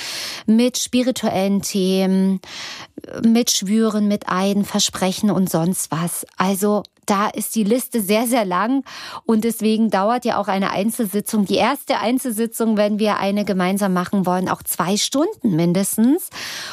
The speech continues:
um eben erstmal diese grundlegenden Themen alle durchzugehen und aufzulösen. Und es ist nicht nur die Kindheit, es ist sicherlich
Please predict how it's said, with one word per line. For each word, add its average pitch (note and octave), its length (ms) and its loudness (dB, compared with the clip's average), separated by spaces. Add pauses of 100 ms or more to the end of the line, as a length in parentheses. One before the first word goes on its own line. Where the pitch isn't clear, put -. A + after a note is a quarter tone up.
(120)
um B3 360 2
eben A3+ 260 0
erstmal A#3 420 -2
diese A#3 220 0
grundlegenden A#3+ 920 2
Themen B3 460 2
alle G#3+ 300 0
durchzugehen G#3 800 0 (300)
und A3+ 260 2
aufzulösen. E3 1040 -2 (380)
Und G#3+ 160 2
es A#3 120 0
ist B3+ 160 0
nicht G4+ 280 0
nur F#4 140 4
die A#3+ 120 0
Kindheit, D#3+ 560 -4
es F#3 120 -2
ist A#3+ 200 0
sicherlich D4+ 680 0